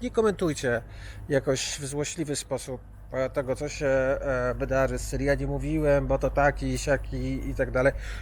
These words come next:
Ja już wystarczająco dzisiaj, e, mam dużo niefajnych informacji, więc proszę, oszczędźcie po prostu mnie, dobrze?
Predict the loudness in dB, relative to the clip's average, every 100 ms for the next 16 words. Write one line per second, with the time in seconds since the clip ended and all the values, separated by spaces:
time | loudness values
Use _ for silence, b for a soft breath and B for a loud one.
0 | B 4 4 4 2 0 2 0 0 -4
1 | -2 -2 -2 -4 -2 0 2 0 -4 B
2 | B B B B 0 2 2 0 2 4
3 | 6 6 4 B B B B B B B
4 | -2 2 4 4 0 -2 -4 0 0 0
5 | -2 -4 B B B -2 -2 -2 -6 -2
6 | 0 0 -2 -2 -4 -2 -6 -4 -2 -4
7 | -2 -4 -2 -4 -2 2 4 4